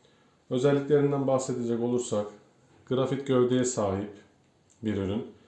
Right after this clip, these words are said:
Sert plastik kolu var. Kalama üst tarafta görüyorsunuz. Kalaması üst tarafta.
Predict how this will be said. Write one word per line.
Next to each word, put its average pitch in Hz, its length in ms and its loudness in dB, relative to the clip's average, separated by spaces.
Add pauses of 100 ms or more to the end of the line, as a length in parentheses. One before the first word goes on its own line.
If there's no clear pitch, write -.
(280)
Sert 131 380 0
plastik 123 420 -2
kolu 117 320 0
var. 107 160 -2 (1800)
Kalama 123 580 4
üst 131 240 -6
tarafta 110 500 0 (260)
görüyorsunuz. 101 760 -6 (880)
Kalaması 107 400 -4
üst - 160 -12
tarafta. 107 500 -6